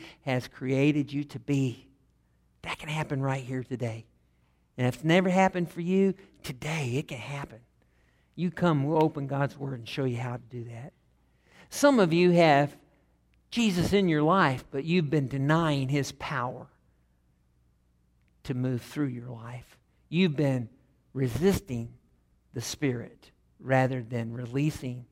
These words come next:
yourself to the Spirit. So I'm gonna encourage you today. Maybe you need to come to the altar and say, "God, I have been resisting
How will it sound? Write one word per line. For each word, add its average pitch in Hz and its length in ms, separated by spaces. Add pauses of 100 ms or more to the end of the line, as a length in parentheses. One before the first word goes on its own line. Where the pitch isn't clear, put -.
(1120)
yourself 123 580
to 127 180
the - 100
Spirit. - 460 (2000)
So 165 320
I'm 156 200
gonna 135 180
encourage 123 500
you 156 140
today. 123 480 (500)
Maybe 143 300
you 156 160
need 127 180
to 110 80
come 139 240
to 127 160
the 120 80
altar 160 400
and 123 140
say, 131 160
"God, 147 340
I 147 140
have 131 200
been 135 200
resisting 160 840